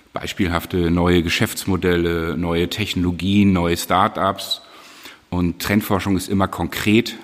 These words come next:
an Beispielen belegbar. Und Zukunftsforschung ist immer ein Antizipieren möglicher Zukünfte, sagt man auch. Äh, und es ist, ist immer abstrakt.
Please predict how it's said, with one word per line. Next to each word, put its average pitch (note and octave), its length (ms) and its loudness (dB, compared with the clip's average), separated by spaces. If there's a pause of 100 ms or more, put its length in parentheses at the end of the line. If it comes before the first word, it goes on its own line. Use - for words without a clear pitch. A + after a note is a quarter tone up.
an F2+ 140 -4
Beispielen F2+ 600 0
belegbar. A#2 760 0 (440)
Und G#2 140 -4
Zukunftsforschung G#2 1300 0 (500)
ist G#2+ 320 -4
immer B2 320 4
ein G#2 260 -2
Antizipieren A#2+ 920 0
möglicher A2 760 0
Zukünfte, A#2 840 0
sagt F#2+ 240 -6
man F2+ 160 -2
auch. G#2 400 2 (460)
Äh, G#2+ 260 2
und A2+ 180 0
es A#2 200 -4
ist, - 320 -4 (120)
ist - 200 -4
immer A2+ 160 2
abstrakt. - 720 -8